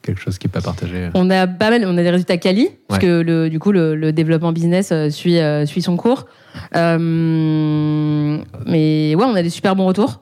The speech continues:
Speaker 2: franchement, sur, euh, sur la plateforme, sur, euh, la qualité des programmes et sur justement les,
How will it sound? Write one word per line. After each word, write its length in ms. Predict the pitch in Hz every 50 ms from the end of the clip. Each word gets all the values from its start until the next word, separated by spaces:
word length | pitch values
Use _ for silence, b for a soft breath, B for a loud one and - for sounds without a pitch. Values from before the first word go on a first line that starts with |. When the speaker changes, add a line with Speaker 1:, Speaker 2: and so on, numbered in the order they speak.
| _ _ _
Speaker 2:
franchement, 400 | - - 175 170 170 196 196 208
sur, 260 | - - - 175 165
euh, 320 | 170 165 160 156 151 151 160 B B B B B B
sur 420 | B - - - 170 170 165 165
la 120 | 156 160 156
plateforme, 480 | 170 170 165 160 196 190 190 196 202
sur, 320 | 196 - - - 175 160 156
euh, 120 | 156 151
la 140 | 151 151 156
qualité 320 | 151 170 170 170 - 190
des 100 | 175 175
programmes 540 | 165 - - 180 175 180 185 190 196 185 185 160
et 120 | 170 160
sur 280 | 151 - - 180 175 170
justement 600 | 165 156 - - 170 170 180 185 185 180 185 180
les, 460 | 165 156 156 156 156 156 151 151 156